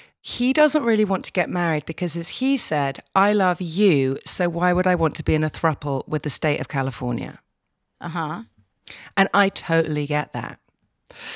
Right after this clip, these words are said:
Speaker 1: So we're not engaged. We're just, I wore a diamond ring that I'd actually bought myself on my ring finger because I show up for myself every day.
Speaker 2: Oh,
Speaker 1: And
Speaker 2: that's
Speaker 1: if I'm
Speaker 2: really
Speaker 1: married to
Speaker 2: saying
Speaker 1: anyone,
Speaker 2: something.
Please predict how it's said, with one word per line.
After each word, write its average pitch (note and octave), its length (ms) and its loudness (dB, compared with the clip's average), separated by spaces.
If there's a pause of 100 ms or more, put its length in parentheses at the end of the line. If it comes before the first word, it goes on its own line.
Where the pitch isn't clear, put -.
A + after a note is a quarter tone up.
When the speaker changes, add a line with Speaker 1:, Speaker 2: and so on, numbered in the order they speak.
(320)
Speaker 1:
So G#3 340 0
we're G3+ 180 2
not G3 200 2
engaged. E3 500 0
We're E3+ 140 0
just, - 260 -4
I G#3 100 4
wore A3 360 4
a G3+ 80 2
diamond G3+ 440 4
ring D#3 440 2 (540)
that G3 100 -2
I'd F#3 160 0
actually F#3 340 0
bought F3+ 260 0
myself D#3+ 840 0 (480)
on F#3+ 180 4
my E3+ 120 2
ring F#3+ 320 2
finger D3 560 0 (340)
because F#3 680 0 (880)
I F#3 140 4
show G#3+ 240 2
up F3+ 140 0
for E3+ 100 -4
myself D3 580 -2
every C#3+ 340 -2
day. C#3+ 440 -4 (500)
Speaker 2:
Oh, D#3+ 240 -8 (100)
Speaker 1:
And E3 220 -2
Speaker 2:
that's - 60 -8
Speaker 1:
if E3+ 140 0
I'm F3+ 100 2
Speaker 2:
really E3+ 120 2
Speaker 1:
married E3 160 2
to - 60 -2
Speaker 2:
saying D3 100 0
Speaker 1:
anyone, C#3+ 380 0
Speaker 2:
something. C3 180 -8